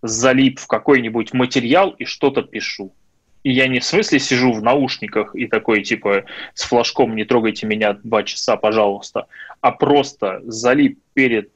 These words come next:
э, значит, <laughs> мо-, монитором айпада и хреначу по клавиатуре. Вот. А она, оказывается, четыре раза заходила в комнату и спрашивала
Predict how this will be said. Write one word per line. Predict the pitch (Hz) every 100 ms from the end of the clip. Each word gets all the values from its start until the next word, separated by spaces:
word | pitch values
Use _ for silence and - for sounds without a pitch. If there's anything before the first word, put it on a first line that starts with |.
| -
э, | 113 107
значит, | 104 107 - -
<laughs> |
мо-, | 175 131 -
монитором | 131 123 131 135 120 110
айпада | 123 - 208 165 107 - - _
и | - 143
хреначу | - - 131 131 143 135
по | 113
клавиатуре. | - 113 107 104 101 - - - - - _ _ _ _ _ _ -
Вот. | 127 107 92 - _ -
А | 117
она, | 117 131 131 -
оказывается, | 113 - 120 117 107 -
четыре | - - 123 110
раза | 113 110
заходила | 107 - 107 107 101
в | -
комнату | 127 131 101 101
и |
спрашивала | 101 110 110 - 95 87